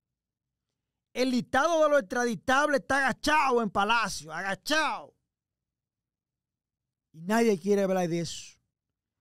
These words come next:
Nadie quiere meterle mano a eso, porque eso trae demasiado problema.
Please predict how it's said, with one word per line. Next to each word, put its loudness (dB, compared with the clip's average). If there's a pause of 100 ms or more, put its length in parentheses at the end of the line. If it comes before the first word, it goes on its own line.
(120)
Nadie 2
quiere 2
meterle 0
mano 0
a -2
eso, -10 (1120)
porque -8
eso -2
trae 0
demasiado 0
problema. -4